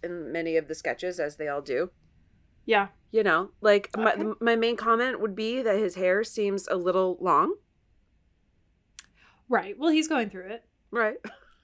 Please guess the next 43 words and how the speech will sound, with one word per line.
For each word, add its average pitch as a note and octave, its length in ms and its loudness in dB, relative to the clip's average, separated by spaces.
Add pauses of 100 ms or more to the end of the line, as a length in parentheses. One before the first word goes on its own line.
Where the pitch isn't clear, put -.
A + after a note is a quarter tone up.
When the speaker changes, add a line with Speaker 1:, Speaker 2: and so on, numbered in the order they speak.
(380)
Speaker 2:
You A#3 180 -2
know, A#3 100 4
<laughs> - 1040 -8
he's - 140 -20
got C#4 100 4
a B3 40 6
lot A#3 200 4
on G3+ 80 -6
his G3 180 -12
mind, G#3+ 320 -4
a G#3+ 80 -6
lot G#3 140 -4
on G3 120 -10
his G3 120 -16
plate, G#3+ 460 -6
being G3 340 -12
sort G3 200 -14
of F#3 60 -16
the F#3+ 60 -14
king G3 240 -10
of F#3+ 60 -12
England. F#3+ 400 -12
Like, F#3 360 -12
you, A3+ 140 -14 (920)
you B3+ 120 -6
don't B3+ 100 -2
have A#3+ 100 -2
time A#3 180 -6
for G3+ 140 -4
a G3 60 -4
hair-, G3+ 140 -10
I, C#4 280 2
I C#4 240 -2
barely G3+ 260 -6
have G3+ 120 -14
time G3+ 220 -10
for G3+ 140 -14
a G3+ 60 -12
haircut, G3+ 540 -10
and G#3 140 -8
I A3 100 -4
am G#3+ 180 -6
not G3+ 460 -6